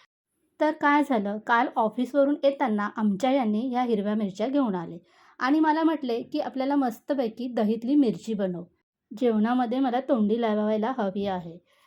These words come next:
तर मी कधी बनवली नव्हती, पहिल्यांदाच बनवणार होती. मग थोडंसं सर्च केलं कशा प्रकारे बनवायची. तर ह्या मिरचीला मी मधोमध अशा प्रकारे कट करून घेतलं.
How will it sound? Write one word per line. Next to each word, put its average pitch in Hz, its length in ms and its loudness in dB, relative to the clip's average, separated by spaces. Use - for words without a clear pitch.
तर 302 100 0
मी 330 200 4
कधी 277 260 2
बनवली 233 460 0
नव्हती, 214 320 -2
पहिल्यांदाच 208 640 0
बनवणार 226 420 -2
होती. 220 400 -6
मग 285 120 -4
थोडंसं 311 340 0
सर्च 254 360 0
केलं 220 280 -2
कशा 226 280 -4
प्रकारे 220 360 -4
बनवायची. 180 520 -6
तर 294 60 2
ह्या 302 140 6
मिरचीला 277 420 4
मी 285 120 2
मधोमध 233 520 0
अशा 233 220 -4
प्रकारे 220 400 -4
कट 226 300 0
करून 262 260 4
घेतलं. 214 360 -2